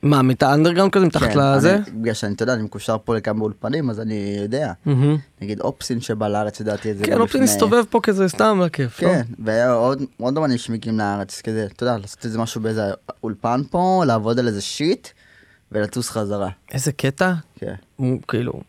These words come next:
Speaker 1: מורגנשטרן הוא פה כי הוא לא יכול להיות ברוסיה.
Speaker 2: Mm.
Speaker 1: הוא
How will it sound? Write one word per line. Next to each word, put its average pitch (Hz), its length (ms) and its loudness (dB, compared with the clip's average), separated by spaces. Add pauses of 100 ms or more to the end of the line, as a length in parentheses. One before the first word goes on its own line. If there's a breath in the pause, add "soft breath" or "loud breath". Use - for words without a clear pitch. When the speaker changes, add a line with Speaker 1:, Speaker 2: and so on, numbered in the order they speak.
(120)
Speaker 1:
מורגנשטרן 185 560 4
הוא 160 140 6
פה 180 200 4
כי 165 100 2
הוא 156 240 6
לא 156 80 8
יכול 156 200 4
להיות 156 140 4
ברוסיה. 147 480 4
Speaker 2:
Mm. - 420 -12 (420)
Speaker 1:
הוא 127 140 0